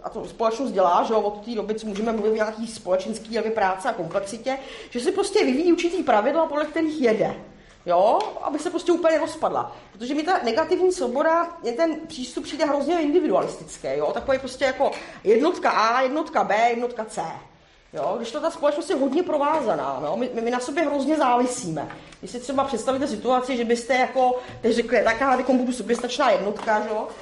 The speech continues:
To byste první museli někde najít jako zdroj vody. Otázka je, jestli byste ho byli schopni najít, jako. Teď nemyslím jako z kohoutku, jo? Prostě jako jede v přírodě. A tamhle někam jít do Milovic, ulovit tam bizona, jo? Rozumíme si, jo?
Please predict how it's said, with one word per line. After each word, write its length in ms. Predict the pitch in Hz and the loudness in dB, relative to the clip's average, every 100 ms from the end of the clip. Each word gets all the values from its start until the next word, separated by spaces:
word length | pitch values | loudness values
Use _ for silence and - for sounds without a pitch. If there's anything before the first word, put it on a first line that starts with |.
| - | -14
To 60 | - | -8
byste 260 | 208 220 294 | -4 -2 -2
první 280 | 262 247 | 0 2
museli 360 | 262 247 277 269 | 2 2 4 4
někde 240 | 262 226 | 4 2
najít 260 | 262 254 262 | 2 2 0
jako 200 | 226 277 | -2 -2
zdroj 240 | 254 277 | 0 0
vody. 520 | 269 196 208 185 208 - | 2 0 0 -2 -4 -8
Otázka 360 | - 214 208 220 | -8 -10 -6 -6
je, 20 | |
jestli 140 | 214 | -6
byste 200 | 220 214 | -6 -4
ho 60 | 220 | -2
byli 140 | 226 | -2
schopni 320 | 233 233 240 247 | -2 -4 -2 0
najít, 360 | 196 165 160 | 2 0 -6
jako. 460 | 185 - 147 151 - - - | -8 -6 -8 -8 -12 -16 -16
Teď 80 | 202 | -2
nemyslím 340 | 214 226 220 196 | 2 2 2 -2
jako 140 | 175 | -4
z 40 | |
kohoutku, 440 | - 165 156 - 170 | -6 -6 -6 -6 -4
jo? 240 | 170 202 | 2 2
Prostě 240 | 254 247 247 | 2 2 2
jako 220 | 254 262 | 2 2
jede 200 | 262 220 | 2 2
v 40 | |
přírodě. 400 | 220 196 180 185 175 214 - - - | 0 -2 -4 -2 0 -2 -6 -12 -4
A 360 | - 165 156 120 | 2 4 4 4
tamhle 280 | - 180 233 | 2 0 2
někam 380 | 226 226 233 220 | 2 2 2 0
jít 80 | 208 | 0
do 80 | |
Milovic, 540 | 214 214 214 226 240 233 | 2 4 4 4 2 2
ulovit 340 | 220 208 220 | 0 2 2
tam 140 | 233 233 | 0 0
bizona, 400 | 196 208 226 226 | 0 2 2 4
jo? 120 | 254 | 2
Rozumíme 320 | 330 403 349 | 0 0 -2
si, 140 | - 196 | -2 -2
jo? 140 | 175 | -2